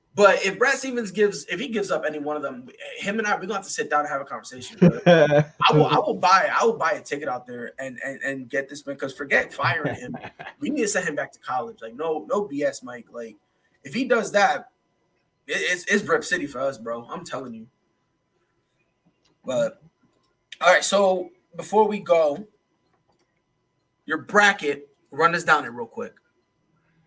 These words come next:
Speaker 2: All right, so in the second round, well, in the first round, I got the Heat over the Wizards, four one, maybe a sweep. I got the Bulls and the Sixers.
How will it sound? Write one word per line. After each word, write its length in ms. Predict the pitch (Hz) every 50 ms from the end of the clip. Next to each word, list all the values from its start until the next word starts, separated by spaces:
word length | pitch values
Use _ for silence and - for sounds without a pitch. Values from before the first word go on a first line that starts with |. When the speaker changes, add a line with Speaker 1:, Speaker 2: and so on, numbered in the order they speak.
| _ _ _ _ -
Speaker 2:
All 80 | 120 123
right, 140 | 123 127 -
so 540 | - - 147 139 131 135 135 131 131 123 - _ _ _ _ _ _ _ _ _ -
in 80 | 143 139
the 100 | 127 127
second 440 | - - - 185 208 196 202 190
round, 640 | 190 185 185 190 190 190 185 185 180 180 180 165 139 - -
well, 160 | 151 156 160
in 80 | 156 143
the 60 | -
first 320 | _ - 185 190 185 - -
round, 160 | 160 156 139
I 80 | 147
got 220 | 147 151 147 143 -
the 100 | 131 127
Heat 400 | 127 170 185 190 185 165 139 - _ _ _ _ _ _ -
over 240 | 139 147 147 143 139
the 100 | 135 127
Wizards, 600 | 131 151 165 156 131 135 143 143 127 - - - _
four 260 | - 151 156 151 147 139
one, 440 | 135 139 139 139 139 139 139 139 - _ _ _ _ _ -
maybe 420 | 104 131 151 151 143 143 143 139
a 80 | 131 131
sweep. 540 | - - - 131 135 131 131 127 - - _ _ _ _ _ _ _ _ _ _ _ _ _ _ _ _ _
I 80 | - 131
got 200 | 139 139 143 -
the 80 | 127 123
Bulls 420 | 110 131 151 170 175 170 170 151
and 140 | 143 139 135
the 40 | 131
Sixers. 920 | - - - 180 170 151 - - _ 143 139 135 131 131 127 - -